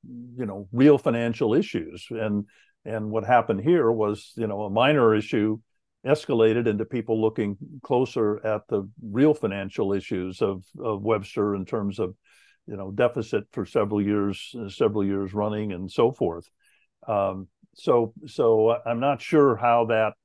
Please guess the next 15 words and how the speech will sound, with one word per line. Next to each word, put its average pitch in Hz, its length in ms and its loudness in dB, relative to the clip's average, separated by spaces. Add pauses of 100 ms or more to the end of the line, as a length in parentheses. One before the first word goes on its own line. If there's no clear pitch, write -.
(140)
uh, 104 220 2 (680)
uh, 98 400 -10
how 123 140 2
that 117 200 0
plays 113 320 4
out, 110 300 2 (180)
uh, 101 380 -4 (500)
uh, 104 380 -12 (100)
exactly, 120 680 0
but, 107 240 2 (120)
but 113 300 -2
I 110 100 0
think 123 360 -6
that, 104 160 2 (240)
that, 107 240 -4